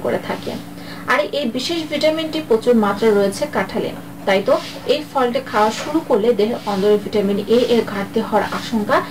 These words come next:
একেবারে কমে যায়, ফলে শরীরে কোনো ধরনের ক্ষতি হওয়ার সম্ভাবনাও কমে। ছয়, ডায়াবেটিসের মতো রোগ ধারের কাছে ঘেঁষতে পারে না। বেশ কিছু গবেষণায় দেখা গেছে, কাঁঠালে উপস্থিত ফাইবার এবং প্রাকৃতিক সুগার রক্তে শর্করার মাত্রাকে নিয়ন্ত্রণে রাখতে বিশেষ ভূমিকা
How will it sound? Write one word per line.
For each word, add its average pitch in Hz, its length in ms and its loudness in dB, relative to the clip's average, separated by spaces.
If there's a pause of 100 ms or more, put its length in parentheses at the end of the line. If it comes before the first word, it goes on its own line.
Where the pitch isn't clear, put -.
(320)
একেবারে 294 420 2
কমে 180 260 0
যায়, - 140 -2 (320)
ফলে 302 160 6 (120)
শরীরে 311 420 2
কোনো 269 140 0 (100)
ধরনের 226 320 0
ক্ষতি 247 280 2
হওয়ার 220 280 2
সম্ভাবনাও 226 600 0
কমে। - 220 -2 (420)
ছয়, 220 260 0 (400)
ডায়াবেটিসের 330 520 2 (100)
মতো 311 180 2 (140)
রোগ 262 120 4 (120)
ধারের 233 300 0
কাছে 208 160 2 (120)
ঘেঁষতে 233 320 0
পারে 175 240 0
না। - 60 -2 (220)
বেশ 233 200 4
কিছু 247 240 -2
গবেষণায় 214 500 2
দেখা 202 240 0
গেছে, 208 180 2 (120)
কাঁঠালে 220 360 2
উপস্থিত 220 400 0
ফাইবার 208 360 2 (420)
এবং 349 140 0 (100)
প্রাকৃতিক 294 400 0 (140)
সুগার 226 320 0 (220)
রক্তে 208 320 2
শর্করার 208 380 2
মাত্রাকে 233 420 -2
নিয়ন্ত্রণে 202 520 2
রাখতে 185 180 -2 (120)
বিশেষ 214 200 0 (100)
ভূমিকা 202 260 0